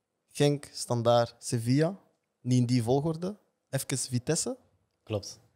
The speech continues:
Speaker 2: ja.
Speaker 1: Wat is de club die het meest uw hart heeft?
Speaker 2: Ajax toch wel, denk ik. Ja. Omdat ik daar, eh,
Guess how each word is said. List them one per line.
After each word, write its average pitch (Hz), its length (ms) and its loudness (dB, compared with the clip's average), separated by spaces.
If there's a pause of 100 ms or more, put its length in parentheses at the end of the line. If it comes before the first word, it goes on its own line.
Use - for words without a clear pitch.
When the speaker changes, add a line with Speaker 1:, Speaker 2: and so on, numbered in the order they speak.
(140)
Speaker 2:
ja. 110 220 -4 (120)
Speaker 1:
Wat 135 140 4
is 131 80 2
de 123 140 -2
club 139 320 2
die 123 100 2
het 120 100 -8
meest 131 640 2
uw 123 120 -2
hart 123 280 0
heeft? 175 280 -8 (1400)
Speaker 2:
Ajax 107 440 0
toch 104 140 -10
wel, 98 260 -4 (100)
denk 104 180 -8
ik. - 400 -12
Ja. 104 240 -4 (760)
Omdat 107 180 0
ik 110 80 -2
daar, 113 180 4
eh, 117 420 2